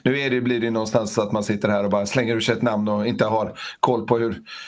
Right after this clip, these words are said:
hur sannolikt det där är, men det, det är ju one-, det är ju säkerligen en spelare Malmö F F har koll på.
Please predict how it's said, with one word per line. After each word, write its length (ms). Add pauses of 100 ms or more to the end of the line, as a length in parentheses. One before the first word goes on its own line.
hur 80
sannolikt 640
det 120
där 220
är, 240
men 180
det, 300 (320)
det 100
är 40
ju 160
one-, 520
det 60
är 40
ju 180
säkerligen 540
en 60
spelare 360
Malmö 220
F 100
F 120
har 320 (120)
koll 320
på. 200